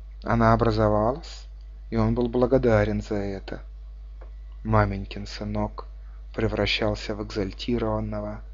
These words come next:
молодого человека. Сейчас он спал. Сквозь сон ему чудились приближающиеся шаги, разговор по телефону.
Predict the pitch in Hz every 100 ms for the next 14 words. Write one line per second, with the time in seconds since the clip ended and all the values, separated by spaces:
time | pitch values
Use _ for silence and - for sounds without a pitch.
0 | - - 101 92 92 98 92 90 90 -
1 | - - - - - 98 90 87 - -
2 | - - - - - - - - - -
3 | - - - - - - - - - -
4 | - - - 113 - - 147 - - 127
5 | 135 - - 101 87 - - - - -
6 | - - - - - - - - - -
7 | 131 - 180 143 127 - 110 113 110 -
8 | 110 113 110 113 110 104 - - 104 -
9 | 104 - - 104 107 131 180 - - -
10 | - - - - 104 - 110 110 104 98
11 | - 98 - 107 135 165